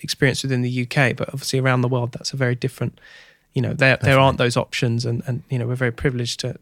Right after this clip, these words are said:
Speaker 1: to, to have access to that and, and what have you. Um,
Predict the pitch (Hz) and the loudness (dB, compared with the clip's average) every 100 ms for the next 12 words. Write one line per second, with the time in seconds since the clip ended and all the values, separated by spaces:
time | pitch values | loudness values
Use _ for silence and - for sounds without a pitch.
0 | - - - _ - 131 131 - - 127 | -10 -12 -12 _ -8 -4 0 -2 -4 -8
1 | - 143 120 - 131 139 - 123 120 - | -6 -4 -4 -4 -6 -6 -4 -4 -4 -10
2 | - - - - _ - 123 143 - - | -20 -20 -20 -20 _ -6 0 0 0 -6
3 | - _ - - _ - 143 139 135 | -8 _ -20 -20 _ 2 4 4 0